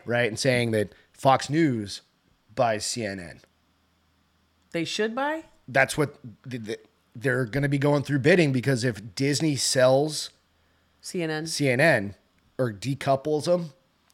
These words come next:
Speaker 1: then they're open
Speaker 2: They won't
Speaker 1: for
Speaker 2: let Fox
Speaker 1: purchase.
Speaker 2: buy 'em. They won't. It's too much of a
Speaker 1: Inve-,
Speaker 2: competition. Then they wouldn't
Speaker 1: investors
Speaker 2: have a
Speaker 1: are
Speaker 2: voice.
Speaker 1: investors.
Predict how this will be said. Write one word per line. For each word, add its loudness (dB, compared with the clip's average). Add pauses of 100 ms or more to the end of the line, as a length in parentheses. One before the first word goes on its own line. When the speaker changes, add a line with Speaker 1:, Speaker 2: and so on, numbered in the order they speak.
(160)
Speaker 1:
then 0
they're -4
open 0
Speaker 2:
They 4
won't 2
Speaker 1:
for -2
Speaker 2:
let -4
Fox 0
Speaker 1:
purchase. -2
Speaker 2:
buy -2
'em. -10 (920)
They 4
won't. -2 (380)
It's 4
too 8
much 6
of 4
a 6
Speaker 1:
Inve-, -4
Speaker 2:
competition. 2
Then 6
they 2
wouldn't 6
Speaker 1:
investors 4
Speaker 2:
have 4
a 6
Speaker 1:
are 6
Speaker 2:
voice. 6
Speaker 1:
investors. 2